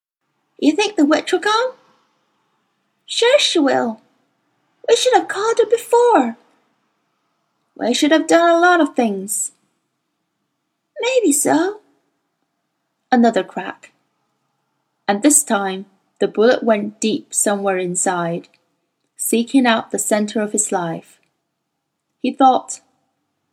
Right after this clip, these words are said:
"It won't find it there. Hester's my center." And he saw a blue flicker down below, and strained to bring the barrel over to it. "He's the one,"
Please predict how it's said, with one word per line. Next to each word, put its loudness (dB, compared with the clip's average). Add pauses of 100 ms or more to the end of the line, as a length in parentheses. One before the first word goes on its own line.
(340)
"It 0
won't 2
find 0
it -12
there. 0 (840)
Hester's -4
my -6
center." -10 (1080)
And -4
he -4
saw 4
a 0
blue -2
flicker -6
down -2
below, -2 (520)
and -4
strained 0
to 0
bring -2
the -8 (120)
barrel 0
over 0
to -8
it. -8 (2250)
"He's -2
the -4
one," -2